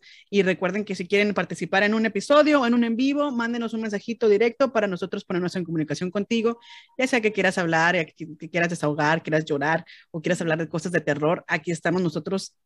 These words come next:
siempre, siempre al, al cien y pasadito para poder atenderte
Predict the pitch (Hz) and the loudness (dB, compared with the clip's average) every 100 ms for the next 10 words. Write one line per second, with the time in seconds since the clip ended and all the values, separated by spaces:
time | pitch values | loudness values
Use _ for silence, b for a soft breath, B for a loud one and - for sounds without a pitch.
0 | _ - 190 180 175 202 196 180 175 202 | _ -8 -2 0 -2 -4 -2 -2 0 -2
1 | - 180 208 214 - - - 180 220 - | 0 0 2 0 -6 -20 -6 -4 -4 -4
2 | 180 214 _ b - 220 208 220 175 185 | -6 -8 _ b -4 0 0 0 -2 -4
3 | 185 175 160 156 151 151 147 127 - 180 | -4 -4 0 2 2 2 -2 -4 -2 -4
4 | - | -4